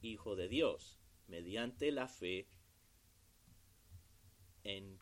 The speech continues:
Cristo Jesús. Esa es la única manera de llegar a ser hijo de Dios. Y para, eh,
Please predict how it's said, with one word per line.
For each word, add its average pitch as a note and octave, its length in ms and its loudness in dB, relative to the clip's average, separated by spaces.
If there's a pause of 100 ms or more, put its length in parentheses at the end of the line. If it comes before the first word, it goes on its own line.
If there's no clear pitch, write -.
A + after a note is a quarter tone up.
Cristo G#2+ 440 -4
Jesús. G2 580 -6 (120)
Esa G2+ 300 0
es A#2+ 180 2
la G2+ 260 2
única D#3 500 2
manera A2 520 0 (720)
de G2 280 2
llegar G2 420 0 (280)
a B2+ 120 -2
ser F#2 220 -2
hijo F2+ 260 -4
de D2+ 120 -2
Dios. G#2+ 420 0 (1900)
Y B2 400 4 (600)
para, F#2+ 560 2 (300)
eh, D#2+ 320 -12